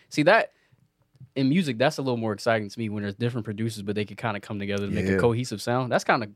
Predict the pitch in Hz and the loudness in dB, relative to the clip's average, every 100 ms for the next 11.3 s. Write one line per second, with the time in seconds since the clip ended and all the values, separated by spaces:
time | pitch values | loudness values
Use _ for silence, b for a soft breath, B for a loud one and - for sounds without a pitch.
0 | _ _ - 131 113 98 98 95 143 151 | _ _ 0 2 2 -2 0 4 6 6
1 | 143 117 156 151 139 131 131 104 - 123 | 2 2 4 4 4 0 -2 -4 0 2
2 | 107 - 87 76 - _ 80 87 117 _ | 2 -2 -6 -8 -12 _ -4 -2 -2 _
3 | _ _ _ - 131 143 135 143 131 127 | _ _ _ 4 6 8 8 8 6 4
4 | 113 147 165 104 104 98 156 123 95 87 | 4 2 4 0 0 0 4 4 2 0
5 | 87 90 _ _ _ _ _ _ _ _ | -8 _ _ _ _ _ _ _ _ _
6 | _ _ _ 110 101 95 101 - 95 92 | _ _ _ 2 4 2 0 -2 -8 -6
7 | - 123 123 117 113 113 104 101 98 98 | 0 0 0 2 2 2 0 -2 -2 -2
8 | 95 95 90 98 113 107 123 117 107 110 | -6 -12 -4 2 2 4 4 4 0 0
9 | 104 101 98 98 92 95 - _ _ _ | 0 0 2 2 -2 -6 -14 _ _ _
10 | _ _ _ _ _ 98 98 92 123 143 | _ _ _ _ _ -4 -2 4 6 6
11 | - 98 95 | 0 -4 -6